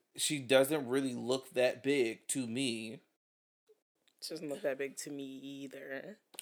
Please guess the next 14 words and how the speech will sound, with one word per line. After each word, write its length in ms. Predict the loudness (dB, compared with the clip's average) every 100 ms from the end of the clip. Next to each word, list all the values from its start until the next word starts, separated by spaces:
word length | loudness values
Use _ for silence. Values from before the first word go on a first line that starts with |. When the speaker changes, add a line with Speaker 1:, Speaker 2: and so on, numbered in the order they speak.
| -2
Speaker 1:
She's 280 | 2 4 4
not 180 | 2
gonna 120 | 4 4
have 120 | 4
a 60 |
problem 380 | 2 0 0 0
getting 220 | 0 0 0
into 180 | -6
clothing 340 | -2 0 2 0
because 320 | -2 -2 -2
a 40 | -6
s-, 220 | -8 -10 -12 -8 -8 -8
I, 40 |
I, 20 | -10